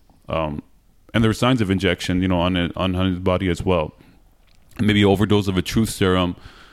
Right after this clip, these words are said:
I mean, this is all speculation. I don't think I'll ever actually know what the, the real truth of how it happened. But, um, yeah, the, the, the tone of the higher up authorities was very apologetic, almost as if they were telling me, "Oh, yeah, your,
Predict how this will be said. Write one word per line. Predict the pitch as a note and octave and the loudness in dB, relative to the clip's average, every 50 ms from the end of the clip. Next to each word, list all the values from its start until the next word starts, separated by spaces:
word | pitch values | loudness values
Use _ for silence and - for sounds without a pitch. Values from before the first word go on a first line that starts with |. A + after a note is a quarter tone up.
| - - - - | -20 -20 -8 -2
I | - | 2
mean, | A#2+ A#2 A2+ G#2+ | 2 2 2 2
this | A#2+ A#2 | 0 0
is | C3 A2+ - | 0 0 2
all | A2 G#2 A2+ | 0 0 0
speculation. | - - - A2+ A2 - A2+ G#2 A2 A2 - - | -2 0 0 0 0 2 2 2 2 2 2 0
I | G2+ G2+ | 0 0
don't | A2 G#2+ - | 0 0 0
think | C3 A2 | 0 0
I'll | G#2 G2 - | 0 0 0
ever | A2 G#2 G#2+ F2+ | 0 0 0 0
actually | F#2+ G#2+ G#2+ - - A2+ G#2+ G#2 | 0 -2 -4 -6 -4 0 2 4
know | G2 G2+ G#2 G2+ | 4 6 4 4
what | F#2+ G2 F#2+ - | 4 2 0 0
the, | - F#2+ F#2 F2+ E2+ E2+ | 0 2 2 2 2 0
the | F#2+ G2 | 0 0
real | F#2 F#2+ G2+ A2 G#2+ G2 | 2 4 4 4 4 2
truth | - - - A2 G#2 - | 0 0 2 2 2 2
of | - F#2 E2 | 0 -2 -2
how | F2 F#2+ F#2 F#2 | 0 0 0 0
it | F2+ E2 | 0 0
happened. | - F2+ G2 G#2+ - - F#2+ D#2 D2 - - - - _ _ - - - - - - - - - - - - - - - - - - - - - | -2 -2 -2 -2 -2 -4 -4 -4 -6 -10 -14 -20 -20 _ _ -20 -20 -20 -20 -20 -20 -20 -20 -20 -20 -20 -20 -20 -20 -20 -20 -20 -20 -20 -10 -4
But, | G#2+ G#2+ G#2+ G#2+ G#2+ | 0 2 4 4 4
um, | G#2+ G#2 G#2+ A2 | 4 4 4 4
yeah, | B2+ D3+ D3+ B2+ | 4 4 2 2
the, | G#2+ A2+ A#2 A2+ | 2 4 2 4
the, | A2 A#2+ B2 | 4 4 4
the | A2+ B2 A#2+ | 4 4 2
tone | - - - E3+ F#3 G3 G3 F3 - | 2 2 4 6 6 6 4 2 2
of | B2 A#2+ A2 A2 | -2 -2 0 2
the | A#2 A2+ A2 G#2+ G#2 - - | 2 4 4 2 2 0 -4
higher | - F#2+ A#2 C3 C#3 C#3 C3+ B2+ | -6 -2 0 2 2 2 2 2
up | B2+ B2 - - - - _ _ - - | 0 0 -2 -6 -16 -20 _ _ -4 -4
authorities | A2 A2 - C3 D3+ E3+ F#3 C#3+ A#2 G2+ | -4 -2 2 0 0 2 2 0 0 0
was | G#2 F#2+ | 0 0
very | - C3+ D3+ D3 | 0 0 0 0
apologetic, | C3 - - - C#3 C3+ - - C#3+ C#3 B2 - | 0 0 0 0 0 0 0 0 0 0 0 0
almost | B2 C#3 C#3 - | 0 0 0 -2
as | C3+ A#2 G2 A#2+ | -4 -4 0 0
if | B2+ A#2+ - - | -2 -2 -2 -2
they | A2+ A#2 | 0 0
were | A#2 | 0
telling | A2 - C3+ C#3+ C#3 | 0 0 0 2 2
me, | C3 | 2
"Oh, | A#2 A2+ | 2 2
yeah, | A2 A2 | 2 2
your, | G#2+ A2 G#2 | 2 2 0